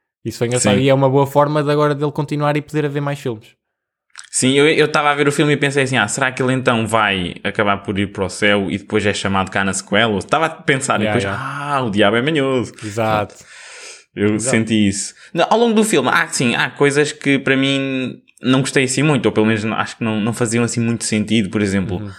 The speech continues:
Speaker 2: aquela personagem que eu não me lembro do nome, mas é aquele senhor careca logo no início um bocadinho fortezito, que depois acaba
Speaker 1: Sim,
Speaker 2: por
Speaker 1: sim, sim.
Speaker 2: morrer que não consegue beber, uma
Speaker 1: Sim,
Speaker 2: coisa assim.
Speaker 1: sim, sim.
Speaker 2: Achei um bocado aleatório,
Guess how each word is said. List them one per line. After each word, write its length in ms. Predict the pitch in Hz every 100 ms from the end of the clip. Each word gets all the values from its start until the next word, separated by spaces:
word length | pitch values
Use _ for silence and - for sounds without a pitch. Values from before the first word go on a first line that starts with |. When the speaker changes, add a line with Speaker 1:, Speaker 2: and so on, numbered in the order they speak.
| - _ -
Speaker 2:
aquela 340 | 104 139 143
personagem 640 | 135 - 135 131 120 107 107
que 100 | 135
eu 40 |
não 80 | 123
me 120 | 120
lembro 220 | 117 113
do 80 | 107
nome, 240 | 107 104 95
mas 140 | 101
é 60 | 139
aquele 180 | 147
senhor 260 | 139 139 127
careca 400 | - 107 107 107
logo 180 | 104 107
no 60 | 104
início 280 | 104 101
um 20 | 101
bocadinho 240 | 104 98
fortezito, 600 | 95 98 - 107 - - _ _ _
que 80 |
depois 200 | - 110 107
acaba 200 | 110 113
Speaker 1:
Sim, 60 |
Speaker 2:
por 80 | 110
Speaker 1:
sim, 180 | - 107
sim. 120 | 104 107
Speaker 2:
morrer 300 | 113 117 104
que 60 |
não 80 | 113
consegue 360 | 107 101 107 92
beber, 340 | 85 101 101
uma 80 | 76
Speaker 1:
Sim, 80 | 87
Speaker 2:
coisa 200 | 120 113
assim. 300 | 104 117 104
Speaker 1:
sim, 160 | - 110
sim. 60 | 98 - -
Speaker 2:
Achei 160 | - 330
um 40 |
bocado 180 | 233 151
aleatório, 580 | 131 120 131 101 82